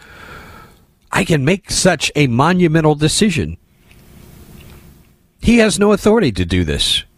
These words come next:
The majority opinion, written by Judge Kurt Engelhardt, said a broad interpretation of the law could give Biden nearly unlimited authority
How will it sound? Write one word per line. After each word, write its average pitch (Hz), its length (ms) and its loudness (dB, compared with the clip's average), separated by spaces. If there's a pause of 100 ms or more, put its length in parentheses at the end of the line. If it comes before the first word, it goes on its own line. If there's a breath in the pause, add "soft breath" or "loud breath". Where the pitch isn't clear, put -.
(1800 loud breath)
The 160 220 4 (160)
majority 208 460 2
opinion, 135 400 0
written 151 240 0
by 135 160 2
Judge - 640 -2 (220)
Kurt - 360 0 (160)
Engelhardt, 151 760 0 (800 loud breath)
said 156 220 -2
a 151 80 0
broad 180 360 0
interpretation 110 680 -2
of 98 40 -2
the 98 80 2
law 98 240 2
could 120 180 -4
give 98 240 -2
Biden 98 520 -2 (320)
nearly 147 460 0 (100)
unlimited 175 920 2
authority 107 560 2